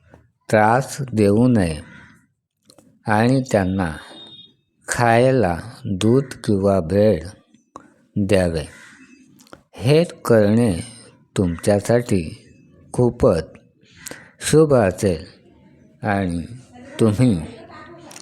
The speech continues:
दिवसेंदिवस प्रगतीच्या शिडीवर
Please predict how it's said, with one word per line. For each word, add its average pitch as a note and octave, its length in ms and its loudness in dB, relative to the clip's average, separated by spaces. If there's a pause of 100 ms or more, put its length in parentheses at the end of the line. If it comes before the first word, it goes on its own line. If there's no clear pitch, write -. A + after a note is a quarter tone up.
(300)
दिवसेंदिवस B2 1000 2 (180)
प्रगतीच्या F#2+ 800 0
शिडीवर F#2 600 -2